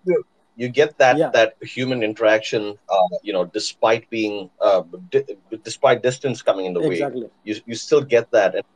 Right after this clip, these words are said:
Speaker 1: fitness coach point of view, I can, I can see how that, that works. And obviously, yeah, if it works for fitness coaches, it's obviously also going to work for, uh, you know, services like, like, um, having a doctor or having, you know, a, a specialist
Speaker 2: Yes.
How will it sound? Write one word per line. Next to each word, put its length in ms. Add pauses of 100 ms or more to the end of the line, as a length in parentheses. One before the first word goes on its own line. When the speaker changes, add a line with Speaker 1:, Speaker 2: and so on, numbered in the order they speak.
(300)
Speaker 1:
fitness 360
coach 360
point 220
of 80
view, 180
I 100
can, 220
I 100
can 160
see 200
how 160
that, 220 (100)
that 200
works. 200
And 180 (300)
obviously, 520 (340)
yeah, 180
if 140
it 100
works 220
for 100
fitness 380
coaches, 400
it's 160
obviously 460
also 320
going 140
to 60
work 260
for, 300 (300)
uh, 280
you 80
know, 240
services 520
like, 160 (120)
like, 200 (300)
um, 320 (200)
having 280
a 60
doctor 380
or 240
having, 400
you 40
know, 140
a, 300
a 20
specialist 600
Speaker 2:
Yes. 340